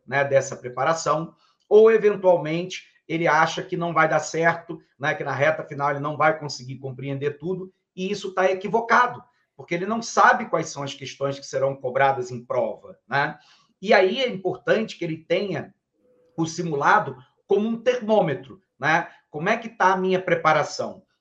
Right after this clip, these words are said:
Eu preciso acelerar um pouco, eu posso manter o ritmo, né? E por aí vai. E corrigir falha. Agora, ele não pode, de forma alguma, se desestimular. Eu conto aqui uma história pros nossos alunos, que é o seguinte, né?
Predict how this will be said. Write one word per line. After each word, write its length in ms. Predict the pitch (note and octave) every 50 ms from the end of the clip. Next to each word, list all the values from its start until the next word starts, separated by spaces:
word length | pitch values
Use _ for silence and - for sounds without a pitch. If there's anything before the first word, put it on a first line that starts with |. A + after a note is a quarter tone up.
| _ _
Eu 120 | C3 C3 B2+
preciso 420 | B2+ B2+ B2 - - F#3 E3 E3
acelerar 520 | C#3+ - - D3 C3+ C3 B2 B2+ D#3 F3+
um 120 | F#3+ F#3 F#3+
pouco, 500 | - E3+ E3+ F3 E3+ - - - - - _ _ _ _ _
eu 140 | - C#3 -
posso 340 | C#3 D3 D3 C#3+ - B2+ B2+
manter 320 | B2+ A2+ - - E3+ F3
o 100 | F#3 F#3
ritmo, 580 | F#3 E3 E3 E3 D#3+ D#3+ - D3+ D#3 D#3+ D#3+ - - _ _
né? 280 | B2+ C#3+ D#3 E3 E3 D3+
E 40 | C3
por 180 | - D3+ D3+
aí 120 | D3+ D#3+ D#3+
vai. 280 | D3+ C3 B2 A2+ G#2+ - -
E 80 | F#3
corrigir 420 | F#3 A3+ B3 B3 A#3+ G3 - B3 A#3
falha. 520 | - _ A3 G3 F#3 F3 C#3 B2 - - - _ _ _ _ _ _ _ _ _
Agora, 340 | E3 F3 D#3+ E3 D#3+ D#3+ E3
ele 100 | F3 F#3+
não 300 | G#3+ C4 C#4 C#4 C#4 -
pode, 640 | - F#3+ G3 A3 A#3 G3+ C#3+ A2+ A#2 A#2 G#2+ - _ _ _
de 140 | - C3 B2+
forma 400 | - - D3 F3+ G3 F#3+ F#3+ F#3
alguma, 500 | F3 C#3+ B2+ C#3 E3 E3+ F3 F3+ F3+ - _ _ _
se 200 | - - G3 F#3
desestimular. 840 | D#3 F3+ F3+ F#3 F#3 F#3 - G#3+ G#3 A3+ G#3+ F3 D3 C3 C#3 - - _ _ _ _ _
Eu 140 | - C#3 C3+
conto 300 | - G3 G#3+ A#3 A3+ G#3+
aqui 180 | F3+ - E3 F3
uma 140 | E3+ D#3+
história 480 | D3 - - - - C#3 C#3+ C#3+ C3+ -
pros 180 | - - - -
nossos 320 | C3 B2+ B2 - A2 A2
alunos, 380 | B2+ A#2+ B2 C#3+ D#3+ D#3+ D#3+ -
que 80 | D#3+
é 40 | D#3
o 40 | D#3+
seguinte, 540 | - - E3 D3+ C#3+ C3 A#2 G#2+ - - G#2+
né? 300 | A#2 C#3 D3 D3 -